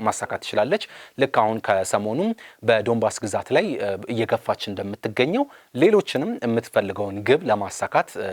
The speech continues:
እድሉን ሊሰጣት ይችላል። ስለዚህ ገለልተኛ አቋም፣ እ፣ ታሳያለች። ለኢራን የምትወግን ከሆነ ግን ከዚህ ቀደም ከእስራኤል ጋር የደረሰችባቸው የስትራቴጂክ ስምምነቶች ላይ ሌላ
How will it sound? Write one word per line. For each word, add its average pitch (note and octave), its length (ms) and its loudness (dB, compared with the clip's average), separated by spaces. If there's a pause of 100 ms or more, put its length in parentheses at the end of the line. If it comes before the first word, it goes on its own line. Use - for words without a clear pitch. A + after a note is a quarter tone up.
(120)
እድሉን G2 580 -4
ሊሰጣት G2 460 -4
ይችላል። F3+ 300 2 (320)
ስለዚህ B2 300 2
ገለልተኛ G#2 480 0 (260)
አቋም፣ A2 480 2
እ፣ G#2+ 180 -6
ታሳያለች። G#2 600 0 (320)
ለኢራን D3+ 400 2
የምትወግን C3+ 720 0
ከሆነ G2+ 320 -4
ግን G3+ 180 0
ከዚህ B2+ 260 0
ቀደም B2 340 2
ከእስራኤል G#2 720 0
ጋር G2 160 -2
የደረሰችባቸው G2 920 0 (340)
የስትራቴጂክ A2 680 2
ስምምነቶች G2+ 720 -6
ላይ A3+ 180 -2 (120)
ሌላ B2+ 240 0